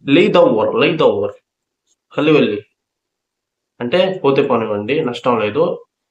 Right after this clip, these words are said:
వెతకొద్దు అని. లై దవ్వర్, ఖల్లి వెళ్ళి,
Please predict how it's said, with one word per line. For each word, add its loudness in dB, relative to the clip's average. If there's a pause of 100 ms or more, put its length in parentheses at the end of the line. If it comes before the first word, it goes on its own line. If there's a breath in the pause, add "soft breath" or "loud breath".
(840)
వెతకొద్దు 0
అని. -2 (680)
లై 2
దవ్వర్, 2
ఖల్లి 2
వెళ్ళి, 0